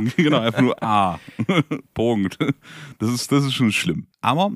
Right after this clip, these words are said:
wir als Ermittler sind halt auch nicht ganz hilflos an der ganzen Stelle. Wir können nach unseren Bewegungen die Zahlenfelder, die zu uns direkt anliegend sind, können wir nach Hinweisen suchen. Oder natürlich auch Verhaftungen vornehmen, da kommen wir später noch zu.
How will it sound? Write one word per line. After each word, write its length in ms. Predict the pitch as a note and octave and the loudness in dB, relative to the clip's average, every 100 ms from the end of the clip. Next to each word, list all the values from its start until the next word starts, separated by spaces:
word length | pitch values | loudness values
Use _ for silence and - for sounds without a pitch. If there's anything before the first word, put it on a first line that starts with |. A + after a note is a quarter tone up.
| _ | _
wir 280 | - A2+ A#2+ | -8 -4 -4
als 160 | G2+ | -4
Ermittler 320 | - B2 - B2+ | -2 -2 -2 -4
sind 180 | - | -4
halt 120 | B2 - | -6 -6
auch 120 | B2+ | -6
nicht 140 | A#2+ | -6
ganz 200 | F#2 - | -6 -4
hilflos 320 | C3+ - E3+ | -4 -4 -8
an 80 | C#3+ | -6
der 80 | D3 | -6
ganzen 260 | C#3 - - | -6 -8 -8
Stelle. 320 | - C#3 C3+ | -4 -2 -2
Wir 180 | F#3 A2 | -2 0
können 180 | B2+ A2+ | 2 2
nach 180 | A#2+ C#3 | 2 0
unseren 240 | B2 A#2 | 0 0
Bewegungen 600 | F#2 F#2 A#2 B2 B2 A2 | 0 0 0 2 4 2
die 160 | G2+ F#2 | -2 -4
Zahlenfelder, 640 | - C3 D3+ - C3 A#2+ | -2 0 0 -2 -4 -4
die 200 | G#2+ E2+ | -6 -8
zu 160 | - | -4
uns 220 | G2+ G2 - _ - _ - | -2 -2 -6 _ -20 _ -12
direkt 460 | G2 G2 G#2 - | -4 -2 -2 -2
anliegend 520 | G#2+ A2 F2+ D#2+ E2+ | 0 2 0 -6 -8
sind, 280 | - D2+ - | -12 -14 -8
können 240 | - G2+ G#2+ | -2 0 2
wir 60 | |
nach 140 | G2+ A#2+ | 0 2
Hinweisen 580 | A#2 A2 F#2 D#2+ D2 | 2 2 -2 -4 -8
suchen. 400 | D#2 - - A2+ - - | -16 -18 -18 -18 -18 -12
Oder 280 | F#2 F#2 F2 | -6 -2 -2
natürlich 300 | E2+ F2+ F#2 | -4 -8 -12
auch 120 | F#2 | -12
Verhaftungen 480 | F2 A#2 - A#2+ A2 | -6 -6 -4 -4 -4
vornehmen, 340 | A2+ A2 G#2 | -4 -2 -4
da 80 | E2 | -6
kommen 200 | - F2 | -12 -16
wir 40 | |
später 260 | - D3+ D3 | -8 -4 -4
noch 140 | B2+ | -6
zu. 240 | - B2+ | -6 -8